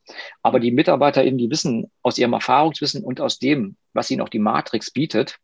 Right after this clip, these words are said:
Prognosen zu entwickeln. Und das, was ich jetzt gerade beschrieben habe, das ist so ein Matrix-Durchlauf. Aber das ist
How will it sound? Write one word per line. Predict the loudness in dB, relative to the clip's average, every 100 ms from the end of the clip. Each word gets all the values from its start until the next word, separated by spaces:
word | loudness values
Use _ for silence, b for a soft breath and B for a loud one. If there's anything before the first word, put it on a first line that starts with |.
| _ _ 0
Prognosen | 2 6 6 6 0
zu | -2
entwickeln. | -2 -2 -4 -8 -12 B B B B B B
Und | 2 2 0
das, | 2 2 0 0
was | 0 0
ich | 0
jetzt | 0 0
gerade | 0 2 0 -8
beschrieben | -10 -6 -2 0 0
habe, | 0 -2
das | -4
ist | -4
so | -4
ein | 0
Matrix-Durchlauf. | 0 -2 -4 -12 -8 -8 -6 -6 -4 -2
Aber | 0 2
das | 2 0
ist | -6 -8